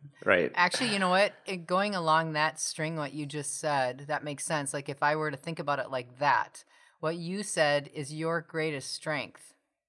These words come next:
Speaker 2: Your natural greatest strength, which is your creativity, or one of your greatest strengths. You attach your self-worth to your ability to bring that to the world and help
Speaker 1: Yeah.
Speaker 2: people with it.
Speaker 1: Yeah.
Speaker 2: So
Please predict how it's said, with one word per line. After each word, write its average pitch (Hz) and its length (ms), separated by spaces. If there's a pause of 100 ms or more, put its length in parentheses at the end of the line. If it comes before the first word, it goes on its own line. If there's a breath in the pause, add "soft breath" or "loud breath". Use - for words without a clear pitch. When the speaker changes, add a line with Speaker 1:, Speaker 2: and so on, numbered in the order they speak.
(360)
Speaker 2:
Your 165 180
natural 165 480
greatest 190 400
strength, 135 340
which 143 160
is 139 160
your 143 140
creativity, 139 680
or 127 100
one 139 180
of 147 120
your 131 100
greatest 127 340
strengths. - 480 (420)
You 160 520 (120)
attach 170 540
your 208 100
self-worth 165 520
to 170 100
your 147 180
ability 151 440
to 139 100
bring 147 300
that 139 220
to 147 120
the 135 140
world 135 480
and 131 160
help 143 300
Speaker 1:
Yeah. 92 140
Speaker 2:
people 127 300
with 139 240
it. - 240 (460 soft breath)
Speaker 1:
Yeah. 95 140
Speaker 2:
So 156 120